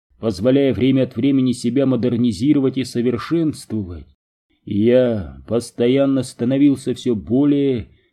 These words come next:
независимым и умелым. Со временем о моём исходном назначении, то есть скафандре, позабыли даже те, на кого я работал. И я всё время перемещался с места на место,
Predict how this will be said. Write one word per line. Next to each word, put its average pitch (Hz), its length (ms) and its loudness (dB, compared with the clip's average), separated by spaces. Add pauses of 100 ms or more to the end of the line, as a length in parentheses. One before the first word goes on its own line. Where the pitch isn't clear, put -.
(140)
независимым 131 1040 0
и 135 40 2
умелым. 123 880 0 (720)
Со - 260 -4
временем 117 800 2
о 92 120 -6
моём 131 360 4
исходном 123 500 0
назначении, 113 1040 -4 (300)
то 104 100 -2
есть 123 240 2
скафандре, 107 960 -6 (300)
позабыли 123 480 2
даже 120 280 2
те, 131 220 0
на 127 140 0
кого 127 260 2
я 127 80 2
работал. 113 960 -2 (520)
И 110 140 -4
я 107 680 -2 (300)
всё - 260 0
время 131 380 2
перемещался 123 840 -2
с - 100 -14
места 123 460 -2
на 123 100 -2
место, 120 680 -4